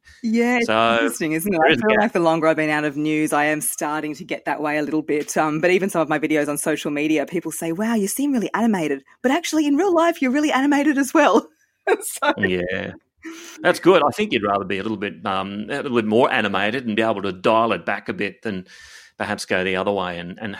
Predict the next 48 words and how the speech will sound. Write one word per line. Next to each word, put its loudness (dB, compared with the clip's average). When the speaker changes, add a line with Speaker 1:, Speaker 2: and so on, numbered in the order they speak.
Speaker 2:
and -2
which 6
I 0
was 2
at -4
the -4
beginning. 0
I 0
had -2
to -8
really 0
amp -2
up. 2
And -4
this -6
is -8
one -4
of -8
the -6
things -8
that -10
Blanche, -6
when -8
we -6
did -6
the -14
training, -4
um, -8
she -8
would -4
get -2
me -6
to -8
go 0
really 2
over 2
the -4
top -2
to -4
lift 0
my 0
sort -4
of -10
performance -2
and -10
levels, 2
and, 2
um, 0